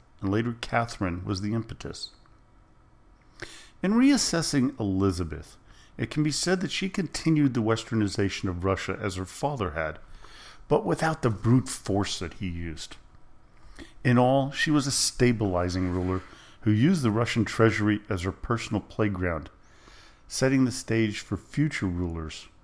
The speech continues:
to do the same. Being the five heads of state of Russia between the times of the two titans,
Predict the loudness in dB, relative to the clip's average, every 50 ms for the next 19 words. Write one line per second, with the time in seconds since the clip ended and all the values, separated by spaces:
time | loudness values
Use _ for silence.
0 | -12 -10 -6 -4 -4 -4 -2 -4 -4 -2 -2 -2 -2 -2 -4 -8 -12 -18 -20 -20
1 | -20 -20 -20 -20 -20 -20 -20 -20 -20 -20 -20 -20 -20 -20 _ _ _ _ _ -20
2 | _ -20 -20 -20 -20 _ -14 -12 -12 -12 -16 -20 -20 -20 -20 -12 -6 0 4 6
3 | 6 8 6 6 4 2 0 0 0 2 2 0 -2 -2 -2 -2 0 0 -2 -2
4 | -2 -4 -2 0 0 0 0 0 -4 -10 _ -10 -8 -6 -6 -4 -2 0 0 0
5 | 0 0 -4 -4 -2 -4 -4 -4 -2 0 0 0 0 -2 -2 0 0 2 2 2
6 | 0 0 -2 -2 -4 -6 -6 -4 -6 -6 -6 -6 -8 -4 -2 -2 -2 0 -2 -4
7 | -6 -6 -8 -12 -16